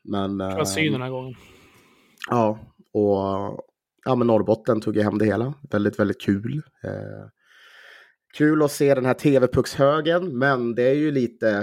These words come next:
Speaker 1: jag tror, jag tror du tweetade om det, att det är lite, man får ju lite P T S D när man ser en sån hög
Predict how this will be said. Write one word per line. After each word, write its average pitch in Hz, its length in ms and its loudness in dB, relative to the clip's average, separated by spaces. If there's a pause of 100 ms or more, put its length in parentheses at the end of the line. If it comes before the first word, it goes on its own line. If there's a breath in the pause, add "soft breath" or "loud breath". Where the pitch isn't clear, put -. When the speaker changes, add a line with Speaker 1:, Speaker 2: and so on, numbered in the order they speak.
Speaker 1:
jag 113 100 0
tror, 135 180 2 (140)
jag 131 120 2
tror 156 120 0
du 139 240 6
tweetade 147 480 2
om 113 120 2
det, 98 80 2
att 101 100 -2
det 123 120 2
är 135 40 4
lite, 113 580 0 (400)
man 143 100 -4
får 147 100 2
ju 156 80 4
lite 180 140 0
P 165 180 2
T 175 140 0
S 151 260 0
D 147 180 2
när 107 100 -2
man 110 100 2
ser 127 200 2
en 107 60 2
sån 110 160 -2
hög 101 400 -4